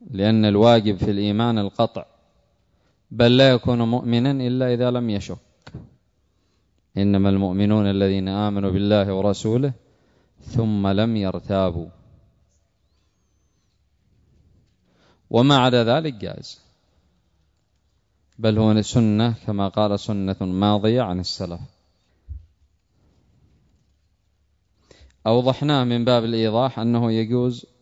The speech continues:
في كم صور؟ ها؟ ها؟ هات. أن يستثني على إرادة الخاتمة،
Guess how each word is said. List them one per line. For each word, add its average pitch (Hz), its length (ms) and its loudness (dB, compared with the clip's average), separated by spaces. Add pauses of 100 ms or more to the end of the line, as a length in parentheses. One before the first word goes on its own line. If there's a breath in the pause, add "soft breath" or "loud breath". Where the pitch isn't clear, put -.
في 123 220 2
كم 110 220 0
صور؟ 113 400 -4 (1500)
ها؟ 117 200 -2 (1900)
ها؟ 107 200 -2 (2250)
هات. 113 220 -4 (3750 soft breath)
أن 117 140 2
يستثني 127 600 -2
على 120 400 0
إرادة 123 460 -2 (200)
الخاتمة، 107 760 -2